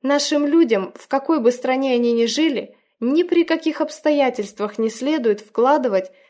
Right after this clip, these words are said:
все имеющиеся средства в одно большое и дорогое медицинское учреждение. Если многих людей собрать в одном месте,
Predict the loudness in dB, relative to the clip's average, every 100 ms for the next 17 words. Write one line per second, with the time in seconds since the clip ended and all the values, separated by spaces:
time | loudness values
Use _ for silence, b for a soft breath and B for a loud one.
0 | b -4 0 0 0 0 -2 -2 -4 -2
1 | -6 -2 0 0 -2 -8 -8 b b -12
2 | 2 2 4 0 0 0 0 0 -2 0
3 | 0 0 -2 -4 0 0 0 0 0 0
4 | -2 -2 -4 -2 -4 -2 -2 -2 -2 -4
5 | -4 -2 -2 -2 -6 -12 _ _ _ _
6 | _ _ _ _ -8 0 0 0 -2 0
7 | 0 -2 -4 -2 0 0 0 0 -2 0
8 | -2 0 -2 0 -2 -4 -8 -10